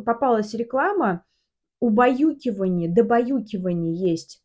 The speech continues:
такая, типа, в Москве программа, когда ты приходишь,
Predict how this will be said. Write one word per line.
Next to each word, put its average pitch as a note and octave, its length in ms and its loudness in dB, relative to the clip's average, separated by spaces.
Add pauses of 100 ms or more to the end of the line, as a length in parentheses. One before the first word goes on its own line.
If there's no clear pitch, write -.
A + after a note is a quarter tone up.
(140)
такая, G3+ 400 2
типа, G3 260 -8
в F#3+ 60 -4
Москве G#3+ 540 -2 (320)
программа, A3+ 600 0
когда G#3 300 -2
ты G#3+ 140 -2
приходишь, A#3+ 720 -2